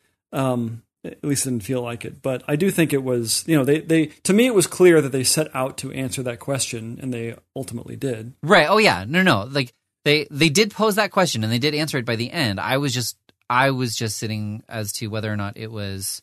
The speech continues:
Speaker 2: it was a moral or ethical question. Like, I understood what the question was. I just,
Speaker 1: Right.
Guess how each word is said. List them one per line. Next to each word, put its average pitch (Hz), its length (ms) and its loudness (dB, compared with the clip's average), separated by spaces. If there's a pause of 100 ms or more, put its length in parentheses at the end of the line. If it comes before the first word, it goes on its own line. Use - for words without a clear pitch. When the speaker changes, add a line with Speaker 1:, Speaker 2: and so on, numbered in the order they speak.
(120)
Speaker 2:
it 131 80 0
was 120 160 4
a 117 60 4
moral 113 360 2
or 101 140 -2
ethical 104 320 -6
question. 117 480 -8
Like, 120 100 -6
I 135 140 4
understood 135 420 2
what 123 200 2
the 110 80 -4
question 101 540 -6
was. - 640 -4 (140)
I 113 120 -2
just, 104 360 -6 (240)
Speaker 1:
Right. 117 140 -12